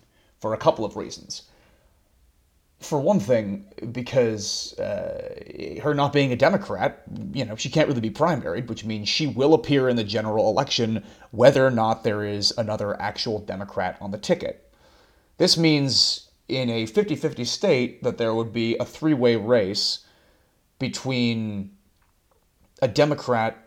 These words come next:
a recent former moderate Democrat, and given the nature of the Republican Party right now in Arizona,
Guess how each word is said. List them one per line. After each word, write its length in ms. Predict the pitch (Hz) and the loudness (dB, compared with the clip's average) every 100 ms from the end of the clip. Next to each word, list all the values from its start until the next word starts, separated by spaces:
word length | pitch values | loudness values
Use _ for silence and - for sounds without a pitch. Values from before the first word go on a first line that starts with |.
| _ 127 | _ -4
a 80 | |
recent 480 | 110 117 160 156 139 | -2 0 0 -2 -4
former 460 | - 131 127 123 113 | -2 2 4 2 0
moderate 500 | 107 110 110 110 - | 0 0 0 -2 -2
Democrat, 760 | 101 101 - 107 92 95 - _ _ _ _ - | -6 -6 -6 -6 -4 -6 -10 _ _ _ _ -2
and 400 | 123 120 117 - 107 | 0 0 -2 -6 -2
given 260 | 151 156 143 | 0 2 0
the 80 | 117 | -2
nature 480 | 107 117 - 127 | -2 -4 -2 -2
of 140 | 110 110 | -2 -4
the 80 | 107 | -6
Republican 580 | 104 127 117 110 107 | -2 0 0 -2 -6
Party 320 | 101 123 113 104 | -2 0 0 -2
right 320 | 98 104 - | -4 -4 -4
now 240 | 104 98 | -4 -4
in 120 | - | -4
Arizona, 760 | - 110 107 143 160 117 120 | -4 -4 -2 0 0 0 -4